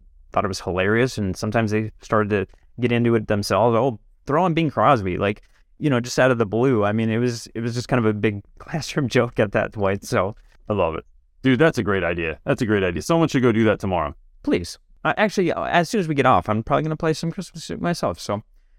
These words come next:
Speaker 1: right, C J, I wanted folks to connect with you. If they're not already, they gotta get on their phone right away and find you on all the social media platforms. So how can they do that?
Speaker 2: Real rap with Reynolds dot com is where everything lives. And then, uh,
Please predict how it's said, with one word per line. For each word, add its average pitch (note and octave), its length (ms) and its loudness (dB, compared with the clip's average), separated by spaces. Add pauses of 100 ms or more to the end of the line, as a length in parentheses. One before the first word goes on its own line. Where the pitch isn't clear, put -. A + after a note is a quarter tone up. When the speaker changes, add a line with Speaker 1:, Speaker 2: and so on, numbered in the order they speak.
(100)
Speaker 1:
right, B2+ 240 2
C F#3 120 -2
J, E3 160 4
I D#3 80 2
wanted F#3+ 260 2
folks F3 300 0
to D3 480 0 (240)
connect D3+ 300 0
with C3+ 180 -2
you. A2 160 2
If G2+ 80 -2
they're C3+ 100 -2
not D#3+ 180 2
already, D3 440 2
they B2 120 -2
gotta B2 400 2
get C3+ 140 2
on C3+ 80 2
their B2+ 80 0
phone B2+ 180 0
right B2 140 2
away A2+ 340 0 (560)
and G#2+ 380 0
find A#2+ 260 4
you A#2 360 0 (360)
on G#2 320 4
all C#3 200 4
the B2 60 0
social A#2 280 -2
media G#2 160 0
platforms. G2 400 -2
So A#2 100 -4
how C3 140 4
can C3 140 0
they A2+ 80 0
do G2 140 -2
that? F#2+ 180 -6 (920)
Speaker 2:
Real D3 180 4
rap D3+ 220 4
with A#2+ 140 2
Reynolds C#3 320 2
dot B2+ 180 2
com C#3+ 400 4
is G2+ 140 -4
where A2 280 2
everything A#2+ 520 0
lives. C3 400 0
And A#2 120 0
then, A2+ 240 2
uh, G#2+ 300 6